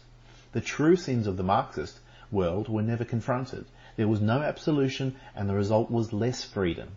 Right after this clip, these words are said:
False confessions leave men and nations more past-bound. But false confessions are very popular in the modern world, and politically promoted. These false confessions are not theologically valid.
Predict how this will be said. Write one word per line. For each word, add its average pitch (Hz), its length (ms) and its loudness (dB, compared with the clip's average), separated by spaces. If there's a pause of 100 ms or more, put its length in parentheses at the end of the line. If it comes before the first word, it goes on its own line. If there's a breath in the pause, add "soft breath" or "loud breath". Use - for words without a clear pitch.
(720 loud breath)
False - 420 -2
confessions 131 680 -2
leave 110 380 2
men 104 380 2
and 90 200 -4
nations 95 560 -4 (240 loud breath)
more 113 380 2
past-bound. - 920 -6 (1000 loud breath)
But 120 260 4
false 202 320 4
confessions 127 500 0
are 127 60 2
very 135 220 4
popular 139 480 0
in 101 100 -2
the 92 60 -2
modern 82 320 -2
world, 71 400 -6 (560 loud breath)
and 110 260 0
politically 110 540 0
promoted. 110 580 -4 (1040 loud breath)
These 180 260 6
false 165 360 0
confessions 110 680 -2
are 104 140 2
not 143 280 0
theologically 101 680 0
valid. 98 400 0